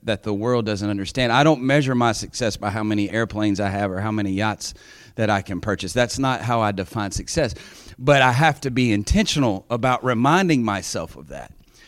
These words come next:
I have to be intentional and wake up every day, spend time in the Word, spend time with God so that I keep myself oriented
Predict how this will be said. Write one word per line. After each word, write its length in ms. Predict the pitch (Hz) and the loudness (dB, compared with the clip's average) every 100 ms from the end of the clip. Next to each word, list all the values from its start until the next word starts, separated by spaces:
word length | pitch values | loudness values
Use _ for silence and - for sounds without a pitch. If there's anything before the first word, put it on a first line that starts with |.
| _ | _
I 120 | 110 | 0
have 240 | 123 143 139 | 2 2 2
to 80 | 135 | 0
be 180 | 135 | 2
intentional 580 | 120 101 160 143 131 117 | 2 2 2 2 0 0
and 140 | 113 123 | 2 2
wake 200 | 127 131 | 2 0
up 140 | 95 | -2
every 280 | 131 123 120 | -2 -2 0
day, 400 | 127 135 127 104 - - - | 4 4 4 0 -10 -20 -14
spend 360 | - - 135 127 | -8 2 4 4
time 240 | 139 135 | 4 4
in 80 | 123 | 4
the 80 | 117 | 4
Word, 300 | 120 123 110 | 6 6 4
spend 280 | - 135 110 | 0 0 2
time 180 | 131 117 | 4 2
with 160 | 110 | 2
God 320 | - 131 127 | 4 6 6
so 160 | - 127 | 4 2
that 200 | 117 120 | 6 6
I 140 | 113 | 6
keep 440 | 107 - 185 180 - | 4 6 6 6 4
myself 560 | 131 113 - 120 98 - | 2 2 2 -2 -2 -6
oriented 680 | 120 110 110 101 92 90 | -6 -4 -4 -4 -6 -10